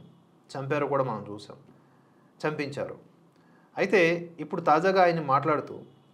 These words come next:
అయోధ్యలో తమ అభ్యర్థి విజయం రాముడి అభిమతం అని చెప్తూ ఉన్నారు. రాముడు అంటే రెస్పెక్ట్ లేనోళ్ళు.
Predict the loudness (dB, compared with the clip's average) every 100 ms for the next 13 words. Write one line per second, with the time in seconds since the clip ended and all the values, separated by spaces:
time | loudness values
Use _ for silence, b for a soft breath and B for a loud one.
0 | -4 4 4 4 4 4 2 2 2 0
1 | -4 -2 0 0 -2 -2 0 2 2 2
2 | 0 0 0 -2 -2 -4 -6 -10 -10 -12
3 | -14 -20 _ _ -6 -4 -2 -2 -2 -4
4 | -4 -10 -10 -10 -8 -8 -10